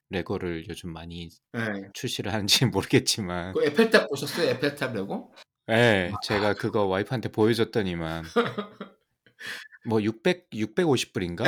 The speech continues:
Speaker 1: 뭐
Speaker 2: 예.
Speaker 1: 칠백 불 가까이 됐던 것
Speaker 2: 그 정도 하는 건,
Speaker 1: 같은데.
Speaker 2: 하는 것
Speaker 1: 그래서
Speaker 2: 같더라고요. 예, 텍스 포함하고 하면은 더 올라갈 거고.
Speaker 1: 예. "장난해?" 이런 눈빛으로 쳐다보긴
Speaker 2: <laughs> 예.
Speaker 1: <laughs> 하더라고.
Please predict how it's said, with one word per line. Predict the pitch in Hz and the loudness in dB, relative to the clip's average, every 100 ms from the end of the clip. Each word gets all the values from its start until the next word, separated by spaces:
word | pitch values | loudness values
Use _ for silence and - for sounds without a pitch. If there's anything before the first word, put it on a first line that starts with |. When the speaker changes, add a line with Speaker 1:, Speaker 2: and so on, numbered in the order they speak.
| 165 | 4
Speaker 1:
뭐 | 139 104 | 2 -2
Speaker 2:
예. | |
Speaker 1:
칠백 | 139 190 190 202 - | -2 -2 -2 -4 -4
불 | 156 | -2
가까이 | 123 - 113 | 0 4 4
됐던 | 110 117 101 | 4 0 0
것 | 87 | 0
Speaker 2:
그 | - | 0
정도 | 175 | 0
하는 | 185 208 | 0 0
건, | 185 | -2
Speaker 1:
같은데. | |
Speaker 2:
하는 | 175 196 | -4 -2
것 | 156 - | -2 -2
Speaker 1:
그래서 | |
Speaker 2:
같더라고요. | 139 120 120 120 | -4 -4 -6 -8
예, | 120 120 | -8 -8
텍스 | 180 180 - | -8 -8 -4
포함하고 | 175 151 147 | -2 -2 -4
하면은 | 147 143 131 | -4 -6 -8
더 | 127 123 | -6 -4
올라갈 | 123 120 120 - | -4 -6 -8 -10
거고. | - 123 120 107 _ _ _ _ 92 | -10 -8 -8 -10 _ _ _ _ -8
Speaker 1:
예. | 85 85 - | -6 -8 -6
"장난해?" | 95 92 101 117 151 170 | -4 -2 -2 0 0 0
이런 | 104 104 95 | -2 -2 -4
눈빛으로 | 82 92 - 90 | -6 -8 -8 -8
쳐다보긴 | - 107 104 87 85 | -6 -4 -4 -4 -6
Speaker 2:
<laughs> | - | -4
예. | |
Speaker 1:
<laughs> | 120 107 | -2 -2
하더라고. | - | -4